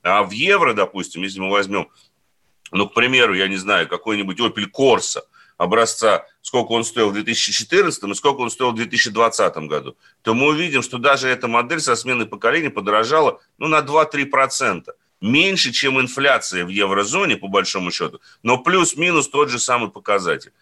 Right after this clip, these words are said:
И достигнуто это не только за счет установки нового оборудования в этой машине, что естественно, и ш-, чем всегда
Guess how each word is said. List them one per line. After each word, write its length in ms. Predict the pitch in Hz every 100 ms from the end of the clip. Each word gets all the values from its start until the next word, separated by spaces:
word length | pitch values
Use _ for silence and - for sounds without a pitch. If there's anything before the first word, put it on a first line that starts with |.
| _ _
И 80 | -
достигнуто 640 | 233 - - 165 143 139
это 160 | 131 127
не 80 |
только 260 | 131 202 165
за 140 | 120
счет 200 | 113 117
установки 520 | 107 - 123 127 - 120
нового 400 | 127 120 117 120
оборудования 680 | 135 151 165 120 95 85
в 80 | 80
этой 200 | 80 80
машине, 440 | 80 78 - 65 _ _ _ _ _
что 240 | 82 - 107
естественно, 680 | 107 - 139 113 - 82 85
и 20 |
ш-, 140 | -
чем 240 | - 120 110
всегда 640 | - 110 107 117 107 -